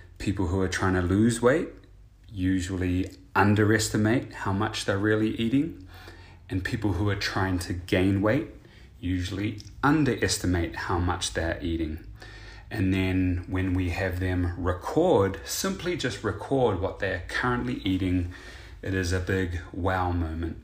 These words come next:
But this practice is so much more effective when we do it with our time.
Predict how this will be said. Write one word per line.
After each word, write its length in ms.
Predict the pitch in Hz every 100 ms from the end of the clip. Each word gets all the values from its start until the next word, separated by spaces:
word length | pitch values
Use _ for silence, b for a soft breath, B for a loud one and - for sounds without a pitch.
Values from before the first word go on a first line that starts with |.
| - B B B B B
But 180 | 110 107
this 340 | 135 151 - -
practice 960 | - - - 127 - 104 90 - -
is 240 | 95 87 87
so 320 | - 113 120
much 360 | 123 117 -
more 340 | 98 98 101 85
effective 640 | - - 98 - 95 90
when 160 | 92 90
we 80 | 87
do 300 | - 92 95
it 180 | -
with 480 | 85 85 82 - -
our 180 | - 80
time. 580 | - - 98 85 76